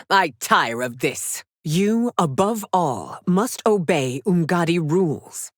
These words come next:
Then why has it survived for millennia? Though known for compassion,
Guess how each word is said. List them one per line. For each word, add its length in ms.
Then 300
why 320
has 160
it 140
survived 680
for 180
millennia? 840
Though 260
known 400
for 180
compassion, 840